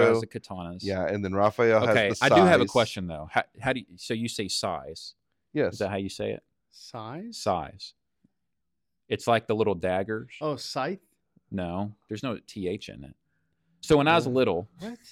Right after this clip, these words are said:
Speaker 2: <laughs>
Speaker 3: What
Speaker 1: They're
Speaker 3: are we
Speaker 1: sais.
Speaker 3: referencing?
Speaker 2: Hold on, hold on. I'll
Speaker 1: They're
Speaker 2: show you.
Speaker 1: sais.
Speaker 2: S-, S A I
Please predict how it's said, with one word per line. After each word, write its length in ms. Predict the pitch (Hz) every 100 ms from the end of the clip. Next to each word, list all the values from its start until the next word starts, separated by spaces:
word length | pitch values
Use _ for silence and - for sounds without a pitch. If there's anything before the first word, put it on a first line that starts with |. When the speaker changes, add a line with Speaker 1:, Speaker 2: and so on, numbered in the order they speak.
| _
Speaker 2:
<laughs> 160 | _
Speaker 3:
What 240 | 190 196 180
Speaker 1:
They're 100 | 175 254
Speaker 3:
are 60 |
we 100 | 240
Speaker 1:
sais. 20 |
Speaker 3:
referencing? 680 | 202 214 240 - 151 - 131
Speaker 2:
Hold 160 | 165 143
on, 240 | 95 92 _
hold 180 | 113 90
on. 140 | 82
I'll 100 | -
Speaker 1:
They're 160 | 147 156
Speaker 2:
show 60 | 95
you. 140 | 85
Speaker 1:
sais. 920 | 151 139 127 101 90 85 - - - -
Speaker 2:
S-, 180 | - -
S 260 | 147 160 -
A 160 | 135
I 400 | 113 104 80 76